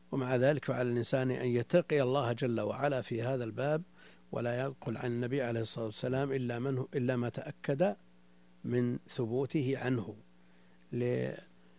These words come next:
لأن النبي عليه الصلاة والسلام قال: "من كذب علي متعمدا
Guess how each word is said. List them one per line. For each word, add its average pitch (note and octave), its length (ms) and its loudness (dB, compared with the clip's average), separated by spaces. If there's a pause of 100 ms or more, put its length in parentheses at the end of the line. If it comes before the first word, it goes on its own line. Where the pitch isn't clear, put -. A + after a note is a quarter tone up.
(180)
لأن D#3 380 0
النبي E3+ 300 4
عليه C#3+ 200 4
الصلاة C3+ 300 0
والسلام B2 420 -2
قال: D3+ 220 2
"من D3 100 4
كذب D#3+ 300 6
علي C#3+ 320 4
متعمدا D#3 840 4